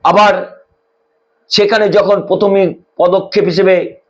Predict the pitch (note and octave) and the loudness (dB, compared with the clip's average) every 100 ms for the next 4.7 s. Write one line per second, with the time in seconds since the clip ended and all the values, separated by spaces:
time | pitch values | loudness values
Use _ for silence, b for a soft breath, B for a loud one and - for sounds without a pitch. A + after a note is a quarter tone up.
0 | _ _ _ _ _ _ _ _ _ _ | _ _ _ _ _ _ _ _ _ _
1 | _ D#3+ D#3+ G#3+ G#3+ G#3 G3+ F#3 F#3+ G3+ | _ -4 -2 -2 0 0 0 0 0 0
2 | G#3 A3 A3+ - _ _ _ _ _ _ | 2 0 0 -8 _ _ _ _ _ _
3 | _ _ _ _ _ _ _ _ _ _ | _ _ _ _ _ _ _ _ _ _
4 | _ - G3+ G#3+ G#3+ G#3+ - | _ -6 -2 0 0 -2 -6